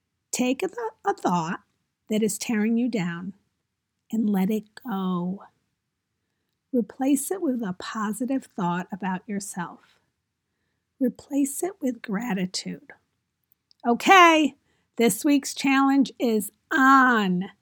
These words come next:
Keep your mental mat out and think about all this as you go about your week. Don't forget, if you wanna pre-order my book, go to my website, Annette Q,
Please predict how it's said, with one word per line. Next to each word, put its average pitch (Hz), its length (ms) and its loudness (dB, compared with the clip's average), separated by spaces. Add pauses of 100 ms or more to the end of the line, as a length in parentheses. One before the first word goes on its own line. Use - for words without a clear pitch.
(360)
Keep - 280 -2
your 220 80 0
mental 208 420 -2
mat 349 240 0
out 226 340 0 (440)
and 226 160 0
think 240 180 2
about 214 260 2
all 190 200 0
this 190 340 -4 (100)
as 269 200 -6
you 226 80 -4
go 208 160 -4
about 190 280 -6
your 208 120 -6
week. - 440 -12 (920)
Don't 226 260 -4
forget, 330 360 4
if 269 100 -2
you 254 80 0
wanna 202 220 0
pre-order 226 480 0
my 202 160 0
book, 247 340 -2 (160)
go 214 140 -4
to 190 60 0
my 185 180 0
website, 285 720 0 (380)
Annette 196 380 -2
Q, 262 540 0